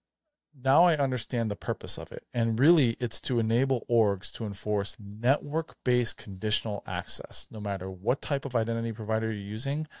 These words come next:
without any changes to the application. Think about how you're enforcing conditional access. A lot of organizations say, "Must come from our corporate I P," right? And so if your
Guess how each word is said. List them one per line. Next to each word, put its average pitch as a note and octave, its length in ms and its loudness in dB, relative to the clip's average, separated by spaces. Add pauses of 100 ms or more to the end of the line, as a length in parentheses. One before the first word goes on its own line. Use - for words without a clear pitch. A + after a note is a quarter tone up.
(180)
without G2 280 0
any G#2+ 180 2
changes G2+ 420 -2
to - 80 -6
the F#2+ 120 0
application. - 640 -4 (960)
Think A3+ 180 0
about C#3+ 320 2
how B2+ 540 2
you're A#2 460 2 (720)
enforcing B2+ 520 0
conditional G#2+ 440 0
access. - 440 -4
A G2+ 60 -2
lot A#2+ 500 0
of B2 220 -2
organizations G#2 720 0
say, G2+ 380 -2 (500)
"Must B2 300 0
come B2+ 240 -2
from A2 480 -2 (140)
our A2 120 2
corporate A2 460 0
I G#2 160 0
P," - 360 -10 (640)
right? G2+ 340 2
And G#2+ 140 -4
so G#2 160 -2
if F#2 120 -8
your G2 240 -6